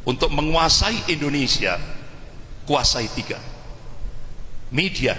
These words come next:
informasi, lobby, kekuatan lobby, dan public relation.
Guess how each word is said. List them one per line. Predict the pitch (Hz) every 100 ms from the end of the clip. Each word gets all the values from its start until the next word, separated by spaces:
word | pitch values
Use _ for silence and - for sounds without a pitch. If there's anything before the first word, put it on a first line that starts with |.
| -
informasi, | 127 117 120 104 85 - - - - - - - - - - - - - - - - - - - - 117
lobby, | 127 120 - - - -
kekuatan | 143 - 156 147 147 110
lobby, | 127 - - - - - - - - - - - - -
dan | - 110 104
public | - 139 - - 117 - 98
relation. | 101 90 - -